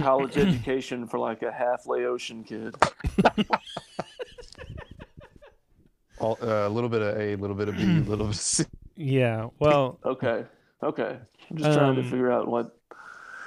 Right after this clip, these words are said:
Speaker 2: and
Speaker 1: what
Speaker 2: for,
Speaker 1: direction,
Speaker 2: and
Speaker 1: but
Speaker 2: for the podcast listeners who maybe, and maybe are we, like, throwing out his business? Is, like, Jacob's gonna move to New Hampshire. Like, okay.
Speaker 1: Wait. He really is, or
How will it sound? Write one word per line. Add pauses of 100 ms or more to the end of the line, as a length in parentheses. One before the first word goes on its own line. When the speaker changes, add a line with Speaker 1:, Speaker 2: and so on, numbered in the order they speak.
(300)
Speaker 2:
and
Speaker 1:
what
Speaker 2:
for,
Speaker 1:
direction,
Speaker 2:
and
Speaker 1:
but
Speaker 2:
for
the
podcast
listeners
who
maybe,
and
maybe
are
we,
like, (240)
throwing
out
his
business?
Is,
like,
Jacob's
gonna
move
to
New
Hampshire. (2500)
Like, (680)
okay. (840)
Speaker 1:
Wait. (1300)
He
really
is,
or